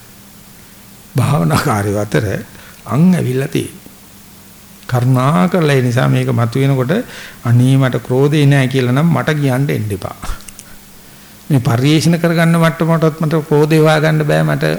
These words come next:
ද-, මට දෙන්න කලන් දෙකක් කියලා ක්‍රෝධේ මේ පරිේශනෙට කියලා මට කියන්න එන්න එපා. මම ගොඩාක් භාවනා මධ්‍යස්ථාන ඉඳලා තියෙනවා. ඔයගොල්ලෝ හැරෙනකොට මට තේරෙනවා මේ ක්‍රෝධේ නිසායි මේ ක්‍රෝධ හිත ඇති වෙද්දී අපිසංගේ නිසායි කියලා.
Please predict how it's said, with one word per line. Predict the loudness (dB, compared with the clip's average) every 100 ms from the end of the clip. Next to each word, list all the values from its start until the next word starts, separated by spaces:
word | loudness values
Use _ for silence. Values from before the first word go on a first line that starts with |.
| -6
ද-, | -10 -8
මට | -6 -4 -4
දෙන්න | -2 0 0 -2 -6
කලන් | -2 0 2
දෙකක් | 0 -2 -4
කියලා | -4 -2 -4
ක්‍රෝධේ | 0 0 2 0
මේ | 0 0
පරිේශනෙට | -2 0 2 2 0 2
කියලා | 0 0 -4 -10 -18 -18 -10
මට | -4 -2 0
කියන්න | 2 2
එන්න | 2
එපා. | 0 0
මම | 0
ගොඩාක් | 0 2 2 0
භාවනා | 0 -2 0
මධ්‍යස්ථාන | -2 -2 -4 -2 -2
ඉඳලා | 0 0 0
තියෙනවා. | 0 0 0
ඔයගොල්ලෝ | 0 0 0
හැරෙනකොට | 0 0 0 0 0
මට | 0 0 0
තේරෙනවා | 0 0 -2 -4 -6 -12 -20 -20 -20 -20 -20 -20 -20 -20 -16 -6
මේ | -4 -4
ක්‍රෝධේ | -2 -2 0 2
නිසායි | 2 0 -2 -2
මේ | 0 -2 -4 -10
ක්‍රෝධ | -4 -2 2
හිත | 2 0
ඇති | 0 -2 0
වෙද්දී | 0 0
අපිසංගේ | 0 2 2 4 4 2
නිසායි | 2 2 0 -2
කියලා. | -4 -4